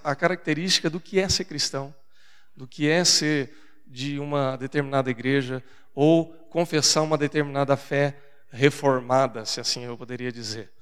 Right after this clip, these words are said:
Bom, nós lemos um texto da Palavra de Deus, eu quero retomar o texto, ah, depois dessa introdução, pra dizer que essa palavra, ela nos desafia a continuar mantendo essas características.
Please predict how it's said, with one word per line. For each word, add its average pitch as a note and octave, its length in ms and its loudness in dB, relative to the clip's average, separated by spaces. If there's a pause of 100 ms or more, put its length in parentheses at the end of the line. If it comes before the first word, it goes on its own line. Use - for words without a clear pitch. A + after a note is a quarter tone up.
(460)
Bom, G3+ 140 4
nós G3 160 4
lemos C4 280 0
um F#3 100 4
texto C#3+ 280 2
da C#3+ 120 4
Palavra C#3 280 4
de B2 60 -4
Deus, E3 180 0
eu D3 80 -2
quero C#3 160 -2
retomar C#3 460 2
o E3+ 40 2
texto, E3+ 460 -6 (640)
ah, A2+ 460 -6
depois C3 280 0
dessa C#3 200 0
introdução, F#3 480 4
pra G#3+ 140 8
dizer E3 320 4
que F3+ 420 -2 (920)
essa A#3+ 200 0
palavra, A3+ 420 4
ela A#3 160 4
nos A#3 240 -2
desafia A3 840 -4 (600)
a D3 140 -6
continuar F3+ 1120 2
mantendo C4 500 0
essas D#3+ 280 2
características. C#3 1000 -8